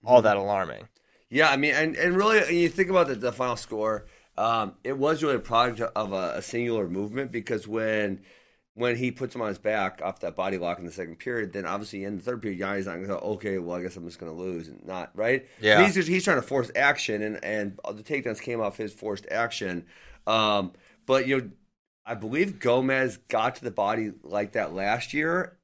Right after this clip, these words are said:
Speaker 1: Mm-hmm.
Speaker 2: and he threw him, and I don't think he got any points out of it. I think
Speaker 1: Yeah.
Speaker 2: he was, like, like, kinda close-ish
Speaker 1: Big
Speaker 2: to
Speaker 1: dynamic exchange, but nothing
Speaker 2: and almost
Speaker 1: happened.
Speaker 2: held him, but didn't hold him, um, type of, type of thing, or maybe got a takedown, but no backs or something.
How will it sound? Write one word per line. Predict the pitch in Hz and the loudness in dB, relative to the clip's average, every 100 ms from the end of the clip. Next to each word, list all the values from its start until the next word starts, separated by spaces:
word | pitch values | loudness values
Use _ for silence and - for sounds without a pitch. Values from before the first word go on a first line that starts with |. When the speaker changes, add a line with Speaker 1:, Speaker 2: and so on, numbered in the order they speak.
| - | -2
Speaker 1:
Mm-hmm. | 123 | 2
Speaker 2:
and | 120 110 | 2 0
he | 117 | -4
threw | 110 - 123 160 180 190 | -10 -10 -2 2 4 4
him, | 196 - | 2 0
and | 127 | 2
I | 147 | 2
don't | 160 | 2
think | 160 | 0
he | |
got | 139 | 0
any | 120 | 0
points | 107 107 98 | -2 -6 -4
out | 85 | -6
of | 76 | -6
it. | - | -10
I | 104 | -2
think | 107 | 2
Speaker 1:
Yeah. | 104 | 4
Speaker 2:
he | 151 | 4
was, | 135 | 0
like, | 127 123 | -2 -2
like, | 127 123 | -4 -4
kinda | - 135 135 | 0 0 0
close-ish | - 123 131 - 104 | -2 -2 -2 -2 2
Speaker 1:
Big | 135 | 4
Speaker 2:
to | 123 | 8
Speaker 1:
dynamic | 120 117 117 113 113 | 8 8 6 4 2
exchange, | 95 - 107 98 92 | -6 -2 0 0 -2
but | 92 | -4
nothing | 92 101 131 | -2 0 0
Speaker 2:
and | 123 | 0
almost | 135 - 139 - | 0 0 0 -2
Speaker 1:
happened. | |
Speaker 2:
held | 127 123 120 | 0 0 2
him, | 117 | 0
but | 107 104 | -2 -2
didn't | 127 113 | -2 -2
hold | 117 117 117 | -4 -4 -2
him, | 113 110 107 - | -2 -4 -6 -6
um, | 104 104 98 92 90 | -4 -2 -2 -2 -6
type | - 117 117 | -4 -4 -4
of, | 110 | -6
type | - 117 | -4 -6
of | 107 | -4
thing, | 110 110 | -4 -4
or | 104 | -4
maybe | 113 139 147 | -4 -2 0
got | 123 | -2
a | - | -2
takedown, | 123 120 117 | -8 -4 -6
but | 104 | -4
no | 107 92 | -6 -4
backs | 107 107 104 - | 0 0 0 -4
or | 98 | -12
something. | - 101 95 104 98 | -8 -8 -4 -6 -6